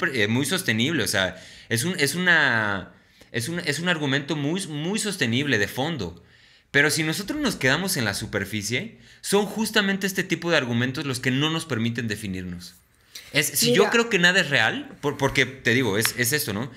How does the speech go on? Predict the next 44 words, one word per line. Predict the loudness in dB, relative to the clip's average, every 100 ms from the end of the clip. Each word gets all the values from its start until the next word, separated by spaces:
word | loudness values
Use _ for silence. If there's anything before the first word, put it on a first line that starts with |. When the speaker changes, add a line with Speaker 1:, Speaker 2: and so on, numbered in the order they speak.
| -18 -8
Speaker 1:
Si | 0
yo | 0 2
creo | 0 2
que | 4
nada | 4 4
es |
real, | 4 0
pues | 0
entonces, | -6 -4 -6
¿por | -4
qué | -4
pa-, | 0 -2 -2 -12 -18 -6
si, | -2 0
si | 0 2
mi | 4 6
realidad | 6 4 4 2
es | 2
nada | 0
más | 0 0 2
mía, | 2 2 0 -4 -14 -20 -14
entonces, | -6 -4 0
¿para | 2 2 2
qué, |
de | 0 0
qué | 0
sirve | -2 0 0
yo | 0 -2
po-, | -10 -12
po-, | -12 -10 -8
poner | -6 -4
una | -4 -4
postura? | -8 -4 -4 -6 -10 -8
¿Qué |
opinas | -2 2 4 4
de |
esa | 2 2
frase? | 2 2 -2
Porque, | -4 -6
c-, | -8 -8
¿cómo | -4 -2 0
puede | 2
Speaker 2:
Uf. | 2
Speaker 1:
ser | 0
peligrosa? | 0 0 -2 -4 -8